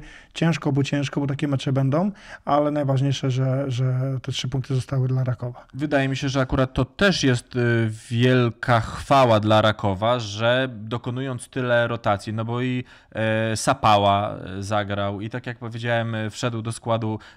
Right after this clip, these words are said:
Speaker 2: e, Sorescu, który po czerwonej kartce nie mógł polecieć do, do Astany, e, Sfarnas, który też grał w Astanie, zagrał w podstawowym składzie. To też pokazuje, że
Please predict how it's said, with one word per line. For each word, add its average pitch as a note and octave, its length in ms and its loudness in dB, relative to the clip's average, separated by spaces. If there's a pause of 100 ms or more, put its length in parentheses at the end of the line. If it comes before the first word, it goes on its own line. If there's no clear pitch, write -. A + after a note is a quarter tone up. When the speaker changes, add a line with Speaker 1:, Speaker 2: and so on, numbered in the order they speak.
Speaker 2:
e, G#2+ 120 -2
Sorescu, A#2 500 0
który G#2+ 320 -4
po G2+ 140 -10
czerwonej G#2+ 320 -6
kartce G#2 300 -6
nie G#2+ 100 -4
mógł G#2+ 140 -8
polecieć G#2 420 -6
do, G2+ 400 -4
do G#2 240 -4
Astany, G2+ 460 -2 (300)
e, G2 420 2
Sfarnas, A2+ 560 0
który G#2+ 200 -6
też G#2 160 -4
grał G#2+ 180 -2
w G#2 60 -4
Astanie, G#2 340 -2
zagrał G2+ 320 0
w - 60 -12
podstawowym G#2 560 -4
składzie. G2+ 300 -2
To B2+ 100 -10
też A#3+ 140 -4
pokazuje, A2+ 480 -2
że A#2 140 -4